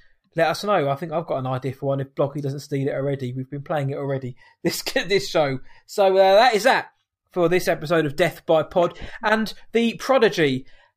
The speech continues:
uh, one more time, Bloggy, The Prodigy, would you recommend, if somebody came up to you and said, "Right, I'm, I got, I'm bored. Uh, give me a film to watch on Netflix. Give me a horror film, in fact, to watch on Netflix. I found The Prodigy. Is it any good? Shall I watch it?"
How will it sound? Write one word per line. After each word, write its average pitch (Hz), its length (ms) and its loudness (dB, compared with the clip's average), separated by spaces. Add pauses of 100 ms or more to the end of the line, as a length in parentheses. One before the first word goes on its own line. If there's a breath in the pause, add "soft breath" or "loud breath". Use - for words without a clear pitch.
uh, 175 160 6
one 220 160 4
more 185 160 4
time, 208 420 2
Bloggy, 214 380 6
The 202 100 -2
Prodigy, 180 680 2
would 208 160 0
you 208 80 4
recommend, 196 360 2
if 196 80 4
somebody 254 280 2
came 226 240 4
up 190 160 2
to 180 80 2
you - 20 4
and 165 80 -2
said, 175 140 0
"Right, 151 280 4
I'm, 196 260 -2 (520)
I 180 80 0
got, 220 260 2
I'm 190 300 4
bored. 175 380 4 (260)
Uh, - 220 -10 (120)
give 240 140 -2
me 240 60 2
a 208 60 2
film 214 260 2
to 185 80 -4
watch 180 180 2
on 165 160 0
Netflix. 160 320 -4
Give 254 80 -8
me 277 60 -2
a 208 40 4
horror 214 320 0
film, 143 240 0
in 139 60 -4
fact, - 220 -4
to 156 60 -8
watch 165 180 -4
on 147 100 -4
Netflix. 139 380 -8 (340 soft breath)
I 175 60 -4
found 233 280 0
The 208 60 -2
Prodigy. 139 480 -2
Is 135 100 -4
it 202 80 -2
any 208 140 -4
good? 233 220 -4
Shall 202 140 0
I - 20 2
watch 208 280 -2
it?" 233 120 -2